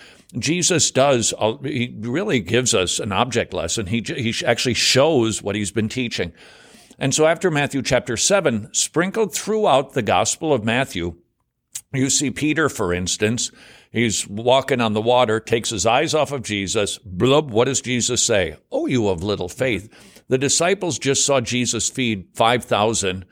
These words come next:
Now he's, they're confronted with seven thousand. "We don't know what we're gonna do." And Jesus says, "Oh, you of little faith." He was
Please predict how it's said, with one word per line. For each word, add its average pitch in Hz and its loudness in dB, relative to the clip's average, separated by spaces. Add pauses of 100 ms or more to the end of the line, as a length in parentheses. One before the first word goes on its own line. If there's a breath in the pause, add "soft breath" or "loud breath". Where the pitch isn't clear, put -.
(300 loud breath)
Now 165 0
he's, 160 0
they're 131 2
confronted 123 -2
with 110 0
seven 135 -2
thousand. 123 4
"We 196 4
don't 269 4
know 170 6
what 170 4
we're 175 4
gonna 170 2
do." 190 4
And 143 0
Jesus 143 -2
says, 131 0
"Oh, 165 2
you 139 4
of 104 4
little 101 0
faith." - -4 (1080 soft breath)
He 139 0
was 139 2